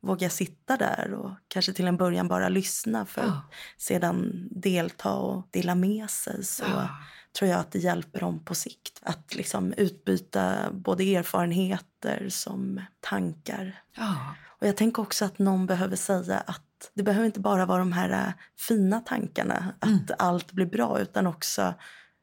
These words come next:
Speaker 1: få ventilera de här lite mörka och läskiga
Speaker 2: Mm.
Speaker 1: tankarna och få se att de är okej att ha.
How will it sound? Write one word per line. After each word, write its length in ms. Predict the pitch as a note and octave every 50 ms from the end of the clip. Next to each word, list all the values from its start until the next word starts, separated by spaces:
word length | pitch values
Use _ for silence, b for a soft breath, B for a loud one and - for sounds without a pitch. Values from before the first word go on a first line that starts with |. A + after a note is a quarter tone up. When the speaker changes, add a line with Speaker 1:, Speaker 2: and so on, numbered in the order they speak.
| _ _ -
Speaker 1:
få 220 | - - G3 F#3
ventilera 840 | F3 F#3 F3+ F3 F3 - F#3 F3+ F3 F3 F3 F3 F#3 F#3+ F#3+ F#3+
de 160 | G3 G3 F#3 E3+
här 140 | E3+ F3+
lite 260 | F3 F3+ E3+ - - F3+
mörka 840 | F#3 F#3 G3+ A3 G#3+ F#3 F3 D#3 - - _ - - A#3+ - -
och 100 | G3 F#3+
läskiga 540 | F#3+ G3 G#3 C4 A#3 G3+ G3 F#3+ F#3+ G3+ A3+
Speaker 2:
Mm. 140 | F#3+ F#3+ G3+
Speaker 1:
tankarna 580 | A#3 A3 G#3 - - - - G3+ G3+ G3+ G3+ -
och 140 | - - F#3+
få 100 | - -
se 260 | - - - G3 G3 F#3+
att 160 | E3+ - -
de 220 | - G3 F#3+ F#3+ F#3+
är 200 | G3 G3 F#3 F#3 - _
okej 400 | - F#3+ - - G3 F3+ F3 F#3
att 100 | F#3 E3+
ha. 240 | G3 A3+ A#3 G#3 G3+